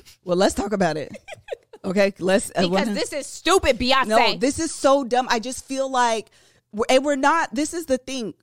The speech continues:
Speaker 1: She's not playing, like, small little
Speaker 2: No.
Speaker 1: arenas.
Speaker 2: No.
Speaker 1: Like,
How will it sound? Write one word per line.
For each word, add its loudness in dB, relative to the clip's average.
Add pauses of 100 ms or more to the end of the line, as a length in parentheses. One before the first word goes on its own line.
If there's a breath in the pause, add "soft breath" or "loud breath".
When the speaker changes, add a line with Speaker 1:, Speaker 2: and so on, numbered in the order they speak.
(120)
Speaker 1:
She's -2
not 2
playing, -2
like, 0
small 2
little 4
Speaker 2:
No. -8
Speaker 1:
arenas. -2
Speaker 2:
No. -8
Speaker 1:
Like, 2